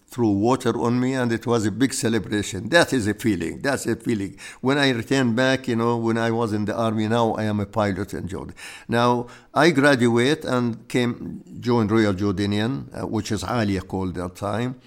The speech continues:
And then they sent me to France. I was trained in a big jet. And then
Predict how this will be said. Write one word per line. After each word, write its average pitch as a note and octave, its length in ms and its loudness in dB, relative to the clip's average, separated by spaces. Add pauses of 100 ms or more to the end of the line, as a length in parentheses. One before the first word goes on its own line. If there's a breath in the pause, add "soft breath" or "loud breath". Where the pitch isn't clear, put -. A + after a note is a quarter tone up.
(360 loud breath)
And A#2+ 220 2
then C#3+ 160 4
they B2+ 100 4
sent B2 260 2
me A#2 100 4
to G#2 160 -6
France. B2+ 540 0
I A2 100 -2
was G2+ 320 -4
trained G#2+ 240 -2
in G#2 120 -2
a G2 60 0
big G2+ 300 -2
jet. A#2 340 -2 (140)
And A2+ 260 0
then D3+ 320 4